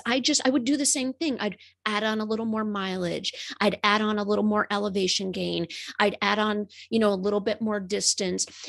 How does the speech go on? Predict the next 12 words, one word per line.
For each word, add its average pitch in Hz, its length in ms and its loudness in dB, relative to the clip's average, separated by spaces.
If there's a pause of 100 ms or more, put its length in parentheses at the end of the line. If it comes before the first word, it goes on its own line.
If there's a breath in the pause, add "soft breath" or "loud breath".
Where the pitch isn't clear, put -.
(100)
And 220 220 2
I 214 200 -2
would 240 160 -2
just - 260 -2
prove 240 500 -2
to 277 120 -4
myself 226 520 0 (120)
over 220 340 2
and 240 160 -6
over 214 260 -2
as, 185 120 -2 (100)
as 220 340 0